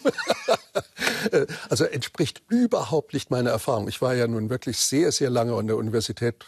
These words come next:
Könnte man mir als härtesten Vorwurf entgegenhalten, dass ich immer nur im Biotop der Universität gelebt habe. Aber habe dann doch viele Generationen von Studenten bei der Gelegenheit, äh, erlebt. Äh, und, äh, es ist nicht so, dass das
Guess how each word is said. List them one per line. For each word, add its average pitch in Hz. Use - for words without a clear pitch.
Könnte 127
man 113
mir 120
als 104
härtesten 143
Vorwurf 117
entgegenhalten, 117
dass 117
ich -
immer 151
nur 156
im 127
Biotop 131
der 120
Universität 113
gelebt 101
habe. 110
Aber 117
habe 135
dann 123
doch -
viele 202
Generationen 123
von 123
Studenten 120
bei 110
der 113
Gelegenheit, 107
äh, 107
erlebt. 107
Äh, 117
und, 131
äh, 120
es -
ist -
nicht 151
so, 156
dass 131
das -